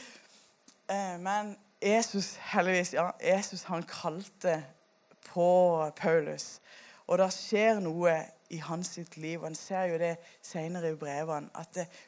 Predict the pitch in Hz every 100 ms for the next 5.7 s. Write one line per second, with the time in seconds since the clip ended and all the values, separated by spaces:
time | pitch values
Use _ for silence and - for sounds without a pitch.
0 | - 208 196 185 165 180 - 240 233 208
1 | 190 175 202 202 180 175 190 170 - 202
2 | - 175 175 185 160 - - - - _
3 | 165 202 196 190 185 - 190 175 180 165
4 | 160 185 196 190 165 165 170 147 156 156
5 | 165 156 165 190 196 -